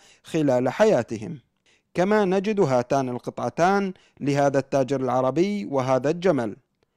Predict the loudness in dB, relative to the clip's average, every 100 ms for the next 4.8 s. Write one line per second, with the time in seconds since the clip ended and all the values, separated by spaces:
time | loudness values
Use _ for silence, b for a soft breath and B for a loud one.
0 | _ -4 -2 -2 -4 -2 2 2 2 0
1 | -2 -2 0 0 2 0 0 0 0 0
2 | -4 -4 -6 -4 -4 -2 -2 0 2 2
3 | 2 -4 -2 -2 -2 -4 -4 -2 -2 -2
4 | -2 -4 -4 -2 -2 0 0 -2